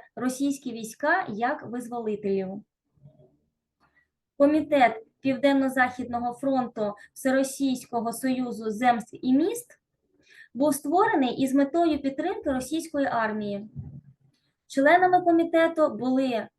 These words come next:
представники Українського національного руху, такі як Дмитро Дорошенко. Українські політичні партії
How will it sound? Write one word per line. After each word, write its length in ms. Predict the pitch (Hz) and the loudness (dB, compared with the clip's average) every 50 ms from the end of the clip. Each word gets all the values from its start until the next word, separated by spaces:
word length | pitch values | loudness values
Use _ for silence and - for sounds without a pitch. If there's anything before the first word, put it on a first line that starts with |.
| _ _ _ _ _ | _ _ _ _ _
представники 840 | - 233 247 254 - - 247 233 226 220 214 208 - - 294 339 392 381 | -8 -8 -8 -8 -4 -2 -2 -2 0 -2 -4 -4 -4 -4 -4 -2 -2 -4
Українського 800 | - 247 - 233 233 254 302 320 - 320 311 294 285 285 277 247 | -4 -6 -4 -2 -2 0 -2 -2 -2 0 0 2 2 0 0 0
національного 840 | 233 233 226 - 247 240 240 247 254 269 262 254 254 240 247 247 | 0 -2 -2 -2 -4 -4 -2 0 0 0 0 0 -2 -2 -2 -4
руху, 400 | 240 226 214 214 - - 208 196 196 - - _ _ | -4 -4 -6 -8 -6 -6 -6 -6 -6 -8 -16 _ _
такі 320 | 220 214 202 - 254 269 | -2 -2 -2 0 2 4
як 300 | 311 339 370 370 - 208 | 6 6 6 6 2 -4
Дмитро 540 | 202 220 226 214 220 - 240 247 262 277 269 - | -4 -2 -2 -4 -4 -2 -2 -2 -2 -2 -4 -6
Дорошенко. 840 | 202 233 233 240 233 - - 208 196 196 196 190 190 196 196 208 - _ _ _ _ _ _ _ _ _ _ _ _ _ _ _ _ _ _ _ _ _ _ _ _ _ _ _ _ _ _ _ _ _ _ _ _ _ _ _ _ _ _ _ _ _ _ _ _ _ _ _ _ _ _ _ _ _ _ _ _ _ _ _ _ _ _ _ _ _ _ _ _ _ _ _ _ _ _ _ _ _ _ _ _ _ _ - | -6 -4 -4 -4 -4 -6 -6 -6 -6 -6 -6 -8 -8 -8 -8 -10 -12 _ _ _ _ _ _ _ _ _ _ _ _ _ _ _ _ _ _ _ _ _ _ _ _ _ _ _ _ _ _ _ _ _ _ _ _ _ _ _ _ _ _ _ _ _ _ _ _ _ _ _ _ _ _ _ _ _ _ _ _ _ _ _ _ _ _ _ _ _ _ _ _ _ _ _ _ _ _ _ _ _ _ _ _ _ _ 0
Українські 680 | - 269 302 302 311 311 302 349 370 359 - - 311 | 2 6 8 8 8 8 6 4 2 2 2 0 0
політичні 640 | 285 277 294 294 302 302 320 320 302 - - 302 302 | 2 4 4 4 4 4 2 0 -2 -2 -4 -4 -2
партії 680 | 294 302 302 302 294 285 - - 277 277 269 254 240 | 2 4 4 4 4 2 -2 -2 0 2 2 0 0